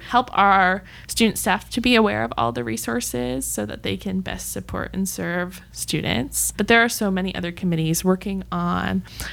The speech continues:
our curriculum development, on the type of programs that we're gonna host for students, training for our professional staff members.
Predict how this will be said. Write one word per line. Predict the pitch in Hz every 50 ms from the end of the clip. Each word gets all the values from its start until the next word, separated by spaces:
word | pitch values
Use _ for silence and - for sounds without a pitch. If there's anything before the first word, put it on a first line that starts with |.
| - - -
our | - 185 180 175 175 175
curriculum | 175 - - 185 170 185 - 220 202 202 202
development, | 196 208 190 190 - - - - 220 226 233 240 233
on | 208 190 180
the | 175 170
type | - 185 180 170 -
of | 185 180
programs | - - 202 233 233 233 - - - 240
that | - - - -
we're | 226 226
gonna | 233 233 226 226
host | 220 240 233 233 -
for | - - 214
students, | - - - - 247 233 233 226 226 226 226 202 - - - - - - - - - - - - - -
training | - - 247 233 220 214 208 214
for | 220 180
our | 165 180 175
professional | - 208 202 - 180 185 - - 208 220 226
staff | - - 226 226 220 -
members. | 233 226 233 226 226 233 226 226 220 220 220 220 226 220 - - -